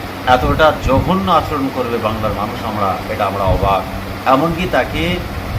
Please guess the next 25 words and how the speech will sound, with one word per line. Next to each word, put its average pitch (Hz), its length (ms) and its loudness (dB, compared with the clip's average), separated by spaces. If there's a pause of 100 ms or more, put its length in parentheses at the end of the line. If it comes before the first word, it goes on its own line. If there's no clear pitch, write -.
(240)
মারতে 139 400 2
মারতে, 147 640 0 (140)
টেনে 135 460 0 (120)
হিঁচড়ে 135 580 -2 (280)
প্রিজন 123 260 -2 (100)
ভ্যানে 113 160 -2
তোলা 98 300 -2
হয়েছে। - 580 -8 (320)
এটা - 140 4 (100)
সারা 113 200 4
বাংলার 101 460 0
মানুষ 104 300 -4
দেখেছে। 92 460 -8
শুনুন, 143 180 -2 (120)
ভারতের 127 380 0
মাটি 104 340 0 (680)
সম্প্রীতির 156 540 0
মাটি, 107 280 2 (140)
ভালোবাসার 127 480 2 (100)
মাটি, 101 380 -4
একতার 113 460 2 (100)
মাটি, 101 420 -2
মেলবন্ধনের 131 640 0
মাটি, 104 460 -2
ইউনিটির 175 480 0